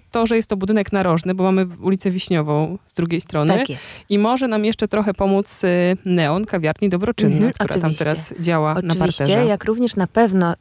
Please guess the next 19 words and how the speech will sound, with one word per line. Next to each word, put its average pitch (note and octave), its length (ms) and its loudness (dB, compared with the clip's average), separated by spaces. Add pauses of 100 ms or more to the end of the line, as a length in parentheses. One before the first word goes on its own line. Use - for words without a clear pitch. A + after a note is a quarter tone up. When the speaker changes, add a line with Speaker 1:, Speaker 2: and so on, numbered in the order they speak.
Speaker 2:
chociaż F#3 260 -2
to G#3 160 0
bardziej F3 440 2
może D#3+ 360 -4
idąc F3 360 -2
od - 60 -12
strony D#3+ 540 -2 (280)
Niepodległości D#3+ 760 0
do D3+ 100 -8
Puławskiej, D3 580 -2 (360)
pomoże G3 320 2
nam G3+ 140 4
mural, F#3 520 2 (460)
e, D#3 320 0
zaprojektowany F3 720 0
przez, - 440 -4
e, D3+ 280 0
Bakcyl E3 340 -2
Studio, D#3+ 540 0